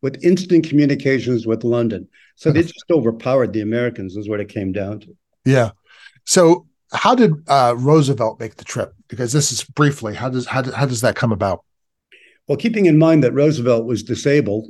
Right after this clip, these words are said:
Speaker 1: and,
Speaker 2: Mm-hmm.
Speaker 1: uh, in a wheelchair, uh, and sixty-one years old, which in those days I think is the equivalent of seventy-five <laughs> years old today with
Speaker 2: Mm-hmm.
Speaker 1: medicine and health and the rest. Uh, and so there's that. But, uh, he,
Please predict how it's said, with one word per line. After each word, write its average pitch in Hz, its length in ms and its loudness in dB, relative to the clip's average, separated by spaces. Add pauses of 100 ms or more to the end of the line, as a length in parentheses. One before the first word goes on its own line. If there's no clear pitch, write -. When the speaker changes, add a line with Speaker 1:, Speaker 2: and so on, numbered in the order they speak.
(160)
Speaker 1:
and, 113 340 -4
Speaker 2:
Mm-hmm. 113 220 -2
Speaker 1:
uh, - 20 -6 (400)
in 117 100 -4
a 113 40 0
wheelchair, 110 680 -2 (340)
uh, 120 160 -4
and 117 160 0
sixty-one 135 540 0
years 117 240 0
old, 117 300 2
which 117 200 -12
in 123 140 0
those 160 220 0
days 123 260 -2
I 120 80 0
think 131 260 -6
is 120 140 -8
the 120 120 -2
equivalent 123 440 -4
of 117 140 -6
seventy-five 123 720 -2
<laughs> - 20 -20
years - 240 -10
old 151 220 -4
today 135 440 0 (220)
with 117 200 -2
Speaker 2:
Mm-hmm. 127 80 0
Speaker 1:
medicine 131 480 2
and 117 140 4
health 120 280 0
and 117 100 0
the 113 80 0
rest. 113 300 -2 (500)
Uh, 120 380 -2 (120)
and 143 220 -10
so 147 160 0
there's 123 220 2
that. 127 400 2 (200)
But, 131 380 2
uh, 127 220 0
he, 185 400 -2